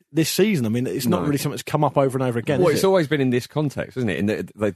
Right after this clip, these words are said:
Speaker 2: they look like they're gonna be okay. And also getting, uh, Ulloa back was a, a canny signing, and Jurgen Locadia looks a very good player as well. Scored
Speaker 1: Mm.
Speaker 2: on, uh, scored in the F A Cup on his debut, didn't he? And scored in his Premier League debut as well. Well, it's,
Speaker 1: Well,
Speaker 2: it's
Speaker 1: we've
Speaker 2: all
Speaker 1: also
Speaker 2: good.
Speaker 1: got, we've also got to talk about the context of the Premier League this season, because,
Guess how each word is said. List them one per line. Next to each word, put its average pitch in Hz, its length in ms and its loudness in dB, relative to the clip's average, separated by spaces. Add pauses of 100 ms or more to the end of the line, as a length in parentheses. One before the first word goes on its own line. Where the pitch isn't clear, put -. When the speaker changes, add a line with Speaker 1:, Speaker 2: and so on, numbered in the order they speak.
(120)
Speaker 2:
they 104 100 0
look 107 220 0
like 90 120 2
they're 87 80 0
gonna 98 200 0
be 95 120 2
okay. 92 300 -2
And 90 80 -2
also 120 200 -2
getting, 113 300 0
uh, 107 120 0
Ulloa 104 340 2
back - 260 -2
was 92 140 -8
a, 87 160 -6
a 92 80 -6
canny 95 260 -4
signing, 98 340 -4
and 107 80 -2
Jurgen 151 280 -2
Locadia 120 400 -4
looks - 160 -12
a - 40 -20
very 80 140 -6
good 78 120 -12
player 82 200 -6
as 82 80 -6
well. 117 100 -2
Scored 110 320 0
Speaker 1:
Mm. 107 40 4
Speaker 2:
on, 101 120 0
uh, 92 100 -2
scored - 240 -4
in 104 60 -2
the 101 80 2
F 98 120 -6
A 101 80 -2
Cup 104 220 -2
on 92 60 -4
his 85 120 -6
debut, 101 300 -4
didn't 120 160 -2
he? 85 40 -2
And 85 80 -4
scored 98 260 -4
in 87 80 -4
his 78 100 -8
Premier 101 240 -6
League 82 140 -4
debut 87 240 -2
as 85 100 -8
well. 98 180 -2
Well, 107 160 -6
it's, - 120 -10 (500)
Speaker 1:
Well, 202 140 -4
Speaker 2:
it's 196 80 2
Speaker 1:
we've 220 120 6
Speaker 2:
all 285 80 6
Speaker 1:
also 262 160 2
Speaker 2:
good. - 60 2
Speaker 1:
got, 196 80 4
we've 180 140 4
also 247 220 0
got 170 160 2
to - 40 -8
talk 165 200 2
about 151 120 2
the 151 60 -2
context 147 400 -2
of 135 80 -6
the - 40 -20
Premier 139 180 0
League 127 140 -2
this 120 120 -4
season, 101 460 -2
because, 135 380 0